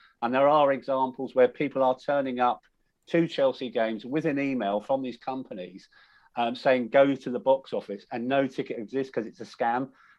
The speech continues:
And some of these tickets are going to three, four hundred pounds a ticket. So imagine if you brought a family, four people, you've been scammed for twelve hundred quid. So again,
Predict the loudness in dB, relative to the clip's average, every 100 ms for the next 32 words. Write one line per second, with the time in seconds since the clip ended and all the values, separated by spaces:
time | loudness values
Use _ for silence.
0 | -16 -4 2 4 4 0 -2 -6 -4 2
1 | 4 2 -8 -6 -2 0 -2 -6 _ -4
2 | 2 2 2 0 -2 -4 -4 -2 -4 -4
3 | -6 -6 -10 -8 -6 -6 -10 -10 _ _
4 | _ _ _ 2 6 6 4 2 2 2
5 | 2 2 4 4 2 -2 -4 -8 _ _
6 | 2 2 2 0 0 -2 0 0 -2 -4
7 | -2 -2 -4 -2 4 4 4 -4 -4 0
8 | 0 0 -6 _ _ _ 4 6 6 8
9 | 8 6